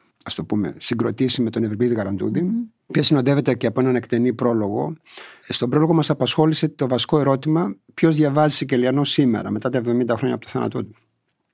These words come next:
Speaker 1: Τι έχει πει ο Σικελιανό να μας δώσει σήμερα, πόσο μας αφορά αυτή η ποίηση σήμερα.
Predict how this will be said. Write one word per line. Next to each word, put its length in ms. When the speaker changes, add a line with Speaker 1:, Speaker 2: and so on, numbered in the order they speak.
Speaker 1:
Τι 140
έχει 220
πει 120
ο 60
Σικελιανό 320
να 60
μας 160
δώσει 220
σήμερα, 320
πόσο 280
μας 160
αφορά 320
αυτή 200
η 40
ποίηση 400
σήμερα. 400